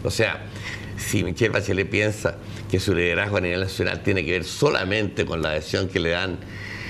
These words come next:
los que hoy día son adherentes del Partido Socialista, de la, del P P D,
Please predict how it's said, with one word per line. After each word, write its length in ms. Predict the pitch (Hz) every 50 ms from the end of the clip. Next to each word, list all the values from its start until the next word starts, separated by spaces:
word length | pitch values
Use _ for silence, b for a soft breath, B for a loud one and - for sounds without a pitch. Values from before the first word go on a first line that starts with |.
| B B - -
los 280 | - - 85 87 92 -
que 560 | - - - 98 87 87 87 82 80 80 87 -
hoy 120 | - 90 87
día 180 | 90 95 90
son 180 | 82 - - 92
adherentes 480 | 87 85 85 82 87 87 82 - 92
del 80 | 82 76
Partido 400 | - - - - - - 90 82
Socialista, 520 | 78 - 87 85 95 95 92 92 - 90
de 40 | 85
la, 140 | 82 78 78
del 580 | 78 78 80 - - 80 80 82 76 73 76 76
P 160 | - - 80
P 160 | 78 76 78
D, 360 | 85 92 101 104 98 90 B